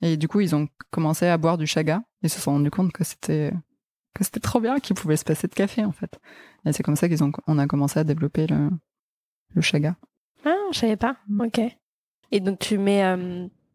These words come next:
Speaker 2: donc chez Maison Lino, vous préparez, euh, des préparations, justement, avec du chocolat chaud, euh,
Speaker 1: Mm.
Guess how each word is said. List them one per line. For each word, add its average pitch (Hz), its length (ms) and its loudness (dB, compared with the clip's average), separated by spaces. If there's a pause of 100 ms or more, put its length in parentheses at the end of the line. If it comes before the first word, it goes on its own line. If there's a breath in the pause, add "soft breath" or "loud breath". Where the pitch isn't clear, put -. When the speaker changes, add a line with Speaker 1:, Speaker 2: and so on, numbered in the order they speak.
(400)
Speaker 2:
donc 208 100 -2
chez 233 120 2
Maison 190 220 2
Lino, 185 260 0
vous 202 120 -2
préparez, 185 480 0
euh, 208 120 -2 (500 loud breath)
des 208 100 4
préparations, 190 640 0
justement, 180 540 -2
avec 185 280 -2
du 214 560 -6
chocolat 190 420 0
chaud, 190 460 2
euh, 185 280 0
Speaker 1:
Mm. 175 140 0